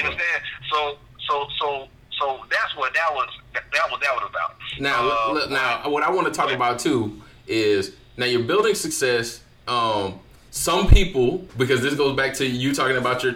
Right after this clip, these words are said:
Speaker 2: you had tunnel vision, so you wouldn't know that any of this was going on, would say that you were bumping heads with, with some other people on different sides.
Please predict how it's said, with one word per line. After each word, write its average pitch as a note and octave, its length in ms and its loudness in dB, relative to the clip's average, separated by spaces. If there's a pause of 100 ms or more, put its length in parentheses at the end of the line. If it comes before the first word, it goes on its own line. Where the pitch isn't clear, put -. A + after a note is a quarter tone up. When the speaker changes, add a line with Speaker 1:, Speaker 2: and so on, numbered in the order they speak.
(180)
Speaker 2:
you C3 380 -2
had C3+ 160 2
tunnel C#3 220 0
vision, A2+ 220 -2
so A#2+ 120 -2
you A#2 220 0
wouldn't C3 260 2
know A#2+ 160 2
that - 160 0
any B2 160 -2
of A2+ 100 -2
this A2+ 140 -4
was A2 160 -4
going A2+ 300 -2
on, C3+ 340 0 (340)
would C3+ 140 0
say C#3 180 2
that A#2 280 0
you C#3 100 0
were C3+ 100 4
bumping B2+ 360 0
heads B2 280 0
with, A2+ 320 0
with B2+ 140 2
some B2 220 -2
other B2+ 180 2
people A#2 460 -2
on G#2+ 160 0
different - 260 -4
sides. G#2 540 -2